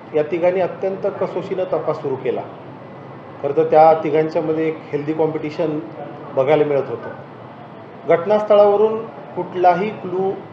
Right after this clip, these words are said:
मिळत नव्हता. एकदम एक पुसटशा क्लूवरून आरोपी हा जोगेश्वरी या भागात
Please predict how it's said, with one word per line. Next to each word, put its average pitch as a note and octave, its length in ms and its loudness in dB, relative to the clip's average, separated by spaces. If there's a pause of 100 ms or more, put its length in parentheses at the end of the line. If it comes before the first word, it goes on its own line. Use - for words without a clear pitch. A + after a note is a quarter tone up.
(120)
मिळत D3 300 2
नव्हता. E3 320 0 (1200)
एकदम F#3 480 2
एक G3+ 260 0
पुसटशा G#3+ 840 4 (440)
क्लूवरून F3+ 580 4 (1500)
आरोपी F3 400 2
हा F#3+ 440 6 (240)
जोगेश्वरी E3+ 600 0
या F3+ 80 6
भागात D#3+ 320 4